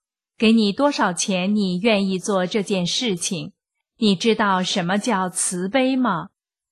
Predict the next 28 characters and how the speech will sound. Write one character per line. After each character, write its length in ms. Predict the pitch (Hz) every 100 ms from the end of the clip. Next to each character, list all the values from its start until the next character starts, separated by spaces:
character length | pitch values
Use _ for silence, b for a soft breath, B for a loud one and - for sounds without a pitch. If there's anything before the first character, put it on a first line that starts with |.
| _
神 300 | - 208 208
佛 260 | 240 185 190
度 220 | 277 220
人 340 | 180 175 185
是 320 | 220 - 233
没 160 | 220 202
有 120 | 247
任 260 | 202 285 254
何 240 | 214 175
代 300 | 165 285 247
价 340 | 185 - 208 170
的， 340 | 165 147 - _ _ _
我 200 | 220 202
是 340 | 202 - 226 190
神 400 | - 202 175 226
的 160 | 269
使 400 | 208 - 180 180
者。” 480 | 208 220 107 - - _ _ _ _ _ _ _ _ _ -
第 160 | 262
四 220 | - 285
部 200 | 202 214
分， 360 | 170 202 165 - _ _ _
抓 240 | - 277 285
紧 280 | 254 170
时 280 | 160 - 196
间 340 | 202 254 247 262
修 320 | - 240 226
炼。 380 | 233 208 -